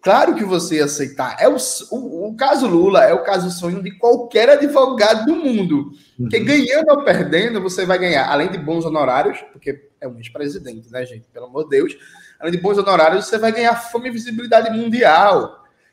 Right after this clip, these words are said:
Speaker 1: Então, se ganhar, ótimo. Mas se perder também, não, não tá no prejuízo, não. Porque você deixa de ser um advogado,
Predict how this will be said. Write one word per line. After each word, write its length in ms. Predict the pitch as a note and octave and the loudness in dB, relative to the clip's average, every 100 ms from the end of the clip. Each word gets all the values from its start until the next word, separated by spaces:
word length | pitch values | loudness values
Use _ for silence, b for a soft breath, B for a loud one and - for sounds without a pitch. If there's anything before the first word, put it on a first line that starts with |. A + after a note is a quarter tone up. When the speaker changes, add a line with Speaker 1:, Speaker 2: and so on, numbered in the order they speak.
| _ | _
Speaker 1:
Então, 180 | - G3+ | -8 -6
se 220 | - C4 | -4 0
ganhar, 760 | B3 A3+ F3 G3 A3+ D#3+ - D3+ | 2 4 4 6 6 4 0 0
ótimo. 600 | E3 F#3 - C#3 B2+ A#2 | 2 2 0 -4 -6 -6
Mas 220 | C#3 A3 - | -4 -4 -6
se 160 | A3+ | -2
perder 500 | A#3+ F#3+ D3+ F#3 G#3+ | 0 0 -2 -2 -2
também, 540 | A3 F3+ F#3 A3+ C#4+ B B - | -4 -4 -4 -4 -8 B B -10
não, 200 | G#3 B3+ | -8 -8
não 580 | A#3+ A3+ A3+ A3+ G#3+ _ - | -8 -8 -10 -12 -20 _ -2
tá 120 | G#3+ | 0
no 120 | A#3 | 0
prejuízo, 460 | A#3 G#3+ A3+ A3 A#3+ | -2 0 -2 -4 -2
não. 280 | A3 A3 F#3 | -2 -2 -6
Porque 320 | F#3 G#3 G#3+ | -6 -6 -4
você 640 | A3+ - F3 D#3 - - _ | -8 -4 -2 -2 -4 -14 _
deixa 320 | D3+ G3+ - A#3 | 0 2 2 -6
de 80 | |
ser 160 | - G3+ | -6 -4
um 80 | F#3+ | -4
advogado, 880 | F3+ E3 F3 D3+ C3+ C3 A#2+ A2+ | -4 -2 0 2 2 2 0 -8